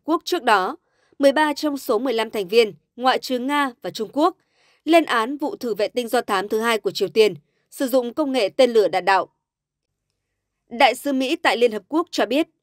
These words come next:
đây phải là một vấn đề khiến chúng ta đoàn kết. Nhưng kể từ đầu năm hai nghìn không trăm hai mươi hai, Hội đồng Bảo an đã không thực hiện được các cam kết vì sự cản trở của Trung Quốc và Nga. Mối đe dọa hạt nhân của Triều Tiên đang gia tăng. Nga và Trung Quốc không thực hiện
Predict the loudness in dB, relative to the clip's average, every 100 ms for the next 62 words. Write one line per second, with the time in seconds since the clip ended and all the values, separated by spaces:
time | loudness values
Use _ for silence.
0 | _ _ _ 0 2 2 0 -2 -2 -2
1 | -4 -4 -2 0 0 -4 _ _ 2 2
2 | 0 -8 -4 -2 -4 -2 -2 -2 _ _
3 | _ _ _ -4 -2 -2 0 0 2 0
4 | 0 -2 -4 -6 -6 -6 -6 -6 -6 -4
5 | 0 0 0 -4 _ _ _ 0 4 4
6 | 2 0 2 0 0 -4 -4 -4 -4 -4
7 | -4 0 0 0 -2 -2 -2 0 0 -2
8 | _ _ _ -6 -2 2 2 0 -2 0
9 | 0 0 -4 -4 -6 -2 -2 -2 -6 -4
10 | -4 -4 -8 _ _ _ _ _ -6 4
11 | 4 4 -2 -2 -2 -2 -6 -4 -4 -2
12 | -4 -4 -4 -2 0 0 -2 -2 0 0
13 | -2 _ _ _ _ 2 2 2 -4 -6
14 | -2 -2 -2 -6 -4 -4 -4